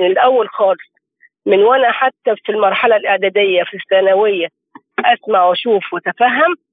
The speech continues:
ده كله هيساعدني مساعدة عظيمة جدا جدا إني أقدر أكون، آه، يعني هقول طيب الأخلاق، أو عندي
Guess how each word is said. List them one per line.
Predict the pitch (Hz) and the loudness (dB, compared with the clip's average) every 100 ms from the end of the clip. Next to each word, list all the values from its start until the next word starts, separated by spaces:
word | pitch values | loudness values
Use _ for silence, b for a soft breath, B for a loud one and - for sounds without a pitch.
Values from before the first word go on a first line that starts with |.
| _ | _
ده | 214 220 | -2 2
كله | 285 302 247 | 0 2 0
هيساعدني | 220 190 - 190 220 240 196 180 | -2 -2 0 0 0 0 0 0
مساعدة | 180 175 233 214 185 180 | 0 0 0 0 -2 -2
عظيمة | 175 180 170 233 247 254 247 220 196 | 0 0 0 -6 -4 0 0 2 0
جدا | 196 247 220 208 202 | -2 -8 -2 -2 0
جدا | 247 247 226 - _ _ 214 | -2 -2 -2 -4 _ _ -2
إني | 220 | 2
أقدر | 233 240 214 196 | 2 2 0 -2
أكون، | - 247 254 254 254 - _ _ | -2 -2 2 0 -2 -10 _ _
آه، | 214 - 214 | -4 -2 -4
يعني | 247 220 208 214 | 0 0 0 0
هقول | - - 285 | 0 0 0
طيب | 320 285 233 | 0 0 -2
الأخلاق، | 196 - - 160 - _ - | -4 -8 -8 -8 -8 _ 0
أو | 254 262 233 214 b b _ | 2 2 2 -2 b b _
عندي | 220 254 226 233 226 | 0 0 -2 -2 0